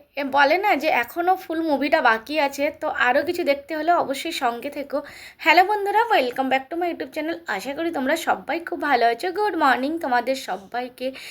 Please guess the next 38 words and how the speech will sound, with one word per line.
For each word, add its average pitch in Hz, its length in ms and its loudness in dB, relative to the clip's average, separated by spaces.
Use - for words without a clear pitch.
একদম 320 500 2
সকাল 262 400 -2
সকাল 294 300 -6
সূর্যোদয় 269 920 0
দেখাটা, 269 540 2
আহ, 240 320 0
অনেকটা, 349 380 2
আহ, 247 380 2
মানে 269 240 0
অনেক 285 220 -2
সময় 330 240 -4
হয়ে 254 240 0
ওঠে 254 240 -2
না। 226 180 -8
তো 381 120 2
যাই 359 280 6
হোক, 349 220 2
ঘরে 294 300 2
বাইরে 269 240 4
নানা 247 260 0
রকম 277 240 -6
কাজ 262 320 -2
থাকে 285 220 -6
আমার, 254 300 0
কিন্তু 320 260 -8
তার 254 240 2
সাথে 302 380 -6
আর 208 200 -6
একটা 269 280 -4
কাজ 302 340 2
হলো 262 280 -2
যে 381 120 -2
মাঝে 285 280 2
মধ্যে 285 240 -2
ছেলেকে 240 420 -4
নিয়ে 269 160 -4
একটু 311 160 -8
বেরোনো। 202 500 -4